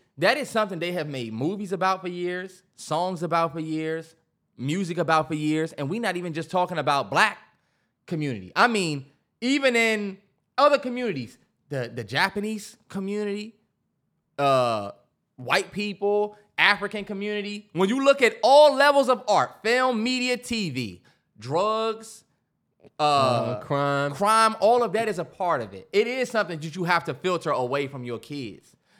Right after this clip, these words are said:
Speaker 1: You know what's something that you can't just see on T V? Sexual shit. You know what I'm saying?
Speaker 2: But this is what I
Speaker 1: You,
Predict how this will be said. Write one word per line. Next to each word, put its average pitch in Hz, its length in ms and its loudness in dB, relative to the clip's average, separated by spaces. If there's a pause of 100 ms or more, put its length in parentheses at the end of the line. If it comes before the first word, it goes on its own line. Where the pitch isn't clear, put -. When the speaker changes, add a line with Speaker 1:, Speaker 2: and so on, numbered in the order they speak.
Speaker 1:
You 220 140 -4
know 269 140 0
what's 254 180 0
something 233 340 0
that 190 220 -2
you 214 100 -6
can't 202 500 -4
just 180 460 2
see 180 400 -4
on 160 220 0
T 170 260 -10
V? 175 320 -12 (360)
Sexual 165 840 -6
shit. 127 420 -12 (1080)
You 156 120 -4
know 220 60 2
what 226 80 0
I'm 220 80 -2
saying? 220 300 -4
Speaker 2:
But 139 120 0
this 160 160 -6
is 143 40 -6
what 135 140 0
I 131 60 0
Speaker 1:
You, 247 200 -4